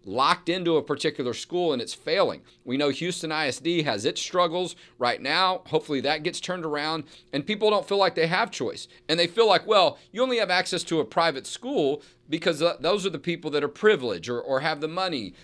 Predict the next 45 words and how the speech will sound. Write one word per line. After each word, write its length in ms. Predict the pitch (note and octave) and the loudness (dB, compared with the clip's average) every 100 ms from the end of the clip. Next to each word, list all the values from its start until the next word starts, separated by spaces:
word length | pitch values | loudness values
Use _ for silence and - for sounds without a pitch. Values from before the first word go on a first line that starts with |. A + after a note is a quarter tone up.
| - | -10
to 120 | - | -6
do 280 | B2+ B2+ G3+ | -2 0 0
that. 260 | D3+ G#2+ G2 | 0 -2 -4
And 240 | B2+ C#3 | -4 -4
so 380 | - D#3 B2 F#2+ _ _ _ _ - - | 4 4 4 0 _ _ _ _ -20 -10
this 280 | G#2+ F#3 G3 | 2 4 4
gives 260 | A#3 F3+ - | 0 0 0
everyone 720 | A#2+ E3 E3+ D#3 A#2 G2 E2 E2 _ - | 0 2 2 -2 -2 -6 -10 -16 _ -8
an 140 | B2 | -4
opportunity, 760 | B2 B2+ B2+ A#2 - C#3+ A#2+ G2 | -2 -2 -4 -6 -2 -2 -2 -4
whether 240 | A2 B2+ | 0 0
you're 220 | B2 A2 | 0 -4
urban, 420 | B2 E3+ F#3 F#3 D3 | 0 2 2 0 0
whether 200 | C3 A#2+ | 0 0
you're 180 | A2 | -4
rural, 500 | G#2 D#3+ F3 D3+ B2 - - - | -2 0 4 4 2 -4 -20 -6
to, 320 | - D3+ C3+ | 4 4 4
to 140 | - E3 | 0 0
know. 360 | F#3+ F3 B2 - _ F3 | 6 6 4 -4 _ 0
And 100 | A3 | 4
maybe 200 | D4 C#4+ | 4 4
you 60 | |
don't 160 | C#4+ C#4 | 2 4
want 140 | C4+ | 4
to 80 | A#3 | 4
exercise 480 | B3 D#4 A#3+ A#3 F#3 | 2 0 0 2 2
that 140 | G3 | 0
choice, 400 | - G#3+ G3+ - _ - | 0 2 2 -2 _ 0
but 180 | G3 F#3+ | 0 2
you 140 | A3 | 0
know 160 | A#3 A#3 | 2 2
you 240 | G#3+ G3+ | 2 -2
have 460 | E3+ - F#3+ A3 D3+ | -2 -2 0 0 -2
it 260 | F#2+ - - _ _ | -6 -8 -20 _ _
if 160 | D3+ D#3 | -4 -2
it's 180 | D#3+ - | -2 -2
something 400 | G3 G3 F3 D3+ | -2 -2 -4 -2
that 160 | C#3 | -2
you 140 | A#2+ C#3 | -2 -4
need 260 | E3 E3 | -2 0
or 80 | C#3 | -2
somebody 360 | - E3 D3 D3 | -2 -2 -2 -2
in 40 | |
your 120 | C3+ | -4
family 520 | A#2+ D3+ D3 C3+ A2 | -4 -4 -4 -4 -6